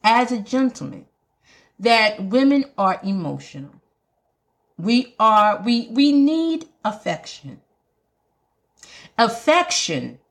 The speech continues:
is the prelude to good sex. It is the prelude. It is a prerequisite to a really good sexual experience.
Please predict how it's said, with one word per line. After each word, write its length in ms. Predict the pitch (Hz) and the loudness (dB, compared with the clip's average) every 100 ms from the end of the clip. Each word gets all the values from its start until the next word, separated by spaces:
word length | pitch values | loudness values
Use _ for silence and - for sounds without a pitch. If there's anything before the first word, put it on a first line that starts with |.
| _ _ _ _ | _ _ _ _
is 160 | 220 214 | -4 -2
the 120 | 208 | -2
prelude 880 | 208 - 240 247 170 131 - - _ _ - _ _ _ _ _ _ _ _ _ - | -4 -2 0 0 -2 -6 -10 -20 _ _ -20 _ _ _ _ _ _ _ _ _ -6
to 100 | 160 | -4
good 260 | 170 190 190 | 0 0 -2
sex. 600 | - 151 - - - - _ _ _ _ _ _ _ _ _ _ _ _ _ _ _ _ _ _ _ | -2 -2 -2 -14 -20 -20 _ _ _ _ _ _ _ _ _ _ _ _ _ _ _ _ _ _ _
It 140 | 240 233 | 0 2
is 80 | - | 0
the 120 | 220 | -6
prelude. 760 | - 240 226 156 123 - _ _ _ _ _ _ _ _ - | -2 0 0 -2 -4 -8 _ _ _ _ _ _ _ _ 2
It 140 | 247 | 4
is 140 | 254 208 | 4 0
a 60 | |
prerequisite 1080 | - 302 294 269 285 240 185 180 160 - _ _ _ | 0 0 2 4 2 0 -4 0 -2 -4 _ _ _
to 460 | - 220 208 196 190 - - _ _ _ _ _ _ _ _ 180 | -6 -2 0 -2 -4 -20 -20 _ _ _ _ _ _ _ _ 0
a 100 | 170 | 0
really 440 | 156 220 233 240 | 2 2 4 2
good 320 | - 190 190 | 0 -4 -4
sexual 680 | - - 240 240 - 175 156 | -6 -2 0 0 -4 -6 -6
experience. 1000 | 156 - 262 311 233 - - _ - | -8 -8 -2 0 0 -6 -12 _ -20